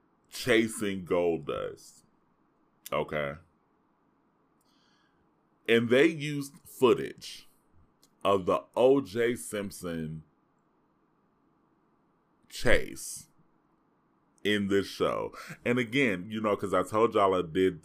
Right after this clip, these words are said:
I did some research. I just wanted to see because, um, when I looked up the card, like, I, when you look at the poster for the show, Razor Ramon is on there. But when you look at the card, Razor Ramon's not on there. So I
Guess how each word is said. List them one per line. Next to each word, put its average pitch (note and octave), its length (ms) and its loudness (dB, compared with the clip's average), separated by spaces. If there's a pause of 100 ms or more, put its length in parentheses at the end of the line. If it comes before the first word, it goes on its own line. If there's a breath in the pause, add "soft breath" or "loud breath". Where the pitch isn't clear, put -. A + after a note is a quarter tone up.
I D#2+ 100 0
did E2+ 300 -4
some F#2+ 180 -8
research. E2 540 -2
I D2 80 -4
just D2 220 -12
wanted D2+ 260 -8
to D2+ 100 -14
see D#2+ 240 -6
because, D2+ 520 -6 (480 loud breath)
um, D#2 500 -4 (1120)
when G2+ 220 4
I F#2+ 80 6
looked G#2 320 2
up - 160 0
the E2 80 -4
card, A#2 440 4
like, F#2 300 0
I, F#2 200 2 (1120 soft breath)
when B2 220 2
you B2 140 4
look C3+ 240 8
at B2+ 140 2
the A2 80 0
poster C3 400 0
for G2+ 160 -2
the F2+ 100 -4
show, G2 160 0
Razor F2 440 2
Ramon F2+ 420 -4
is D#2+ 160 -8
on B1 200 -10
there. G1+ 340 -16 (360)
But F#2 120 4
when F#2 160 -2
you F2+ 120 2
look E2 160 0
at D#2 100 -4
the D#2+ 80 -10
card, G2 360 0
Razor D#2+ 300 -2
Ramon's D2 340 -10
not C#2 160 -8
on C#2 180 -10
there. G1+ 320 -18
So - 220 -2
I E2+ 180 4